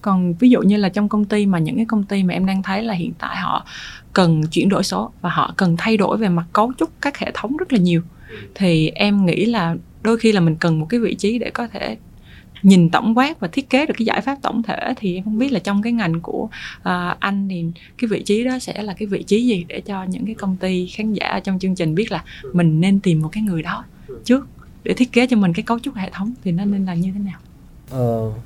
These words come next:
Speaker 2: ở giai đoạn mà gọi là scale ấy,
Speaker 1: Ừ.
Speaker 2: thì nó có những cái phương thức, ờ, phương thức mới mà Dân Tech hiện nay đang, đang xài, đó là gọi là team topology, có nghĩa là mình, mình sẽ cần một cái người mà họ biết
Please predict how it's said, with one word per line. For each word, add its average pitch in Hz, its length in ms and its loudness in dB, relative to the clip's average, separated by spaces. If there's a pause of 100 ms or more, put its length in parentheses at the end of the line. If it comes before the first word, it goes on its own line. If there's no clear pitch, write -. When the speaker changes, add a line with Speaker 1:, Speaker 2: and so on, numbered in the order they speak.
(400)
Speaker 2:
ở 107 240 2
giai 139 220 8
đoạn 120 300 6
mà 110 200 0
gọi 104 140 2
là 107 80 2
scale - 300 6
ấy, 165 220 6 (180)
Speaker 1:
Ừ. 208 60 -12 (240)
Speaker 2:
thì 113 480 2
nó 120 140 4
có 147 200 2
những 156 240 6
cái 135 300 4
phương 147 240 4
thức, 175 120 -6 (140)
ờ, 143 220 2
phương 139 180 4
thức 165 160 -4
mới 147 320 6
mà 147 260 4
Dân 135 180 2
Tech 185 180 4 (480)
hiện 120 220 4
nay 127 140 2
đang, 123 360 2
đang 123 180 4
xài, 98 340 0
đó 104 100 0
là 120 220 0
gọi 95 180 0
là 98 140 0 (160)
team 123 220 6
topology, 127 720 2
có - 60 -2
nghĩa 151 120 -8
là 139 120 0
mình, 104 240 2 (720)
mình 110 80 -2
sẽ 139 180 4
cần 113 180 2
một 104 280 0
cái 113 160 0
người 120 320 2
mà 98 140 0
họ 92 260 -6
biết 151 180 4